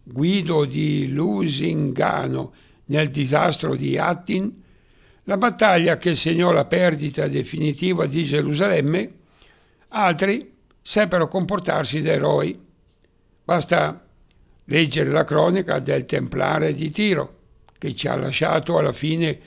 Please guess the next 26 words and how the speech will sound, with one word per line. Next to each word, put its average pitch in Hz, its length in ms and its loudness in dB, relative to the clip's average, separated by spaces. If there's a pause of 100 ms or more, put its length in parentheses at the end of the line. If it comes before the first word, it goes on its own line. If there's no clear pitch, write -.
(320)
Guglielmo 147 760 0
di 147 260 -2
Bayeux, 160 920 -2 (1160)
ultimo 165 420 0
difensore 151 680 0
di 156 160 0
Acri 160 440 -2
nel 143 240 -2
milleduecentonovantuno. 82 1900 -4 (800)
Egli 190 320 2
mise 185 300 2
da 180 140 2
parte 165 360 0
le 147 140 2
rivalità 139 800 0 (300)
con 156 160 -4
gli 143 80 0
altri 139 380 -2
ordini 190 640 0
e, - 340 -4
anzi, 127 880 -8 (440)
insieme 214 480 2
al 196 100 2
maestro 170 500 0
degli 165 300 0
ospitalieri, 143 1080 -4